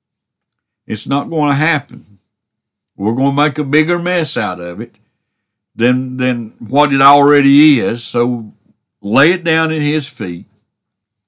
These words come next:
Let him take care of it and go on and be about the Father's business.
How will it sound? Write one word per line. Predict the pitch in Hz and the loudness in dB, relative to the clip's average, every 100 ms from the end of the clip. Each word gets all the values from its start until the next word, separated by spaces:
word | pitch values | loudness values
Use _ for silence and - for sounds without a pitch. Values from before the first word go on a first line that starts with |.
| _ _ _ _ | _ _ _ _
Let | 92 110 | -4 0
him | 127 170 | 2 0
take | 160 175 170 | 0 -2 -2
care | - 131 104 | -4 -2 0
of | 95 92 | -2 -4
it | 104 _ _ _ _ _ _ _ _ _ _ | -10 _ _ _ _ _ _ _ _ _ _
and | 113 107 | -4 2
go | 120 147 180 | 4 6 6
on | 165 151 151 151 | 4 4 4 0
and | 117 113 113 | -2 -4 0
be | 135 151 | 0 0
about | 131 110 98 - - | -2 -6 -6 -10 -18
the | 110 | -16
Father's | 98 92 98 117 | -14 -14 -14 -16
business. | - 165 156 101 - - | -12 -12 -12 -16 -18 -18